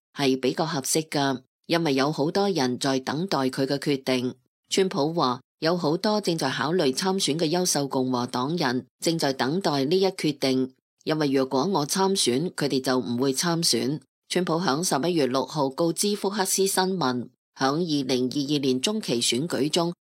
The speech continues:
佢將積極參與，為好人忙碌，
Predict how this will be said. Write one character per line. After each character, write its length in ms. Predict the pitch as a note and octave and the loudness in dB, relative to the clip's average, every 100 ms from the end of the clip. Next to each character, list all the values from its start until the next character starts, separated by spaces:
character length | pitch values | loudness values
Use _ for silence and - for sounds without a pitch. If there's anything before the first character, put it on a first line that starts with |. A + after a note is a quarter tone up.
| _ | _
佢 100 | C3+ | -2
將 220 | C3+ E3+ | 0 0
積 160 | F3 F3 | 0 -2
極 120 | C#3 A#2+ | -2 -2
參 340 | - E3+ E3 C#3+ | -2 -2 0 0
與， 260 | A#2 B2+ - _ | 0 0 -4 _
為 260 | C#3 C3 C3 | -2 0 0
好 180 | A#2+ D#3+ | 0 0
人 200 | F3+ B2 | 0 0
忙 300 | B2+ B2 B2 | -2 -2 0
碌， 280 | E3 D#3 | -2 -2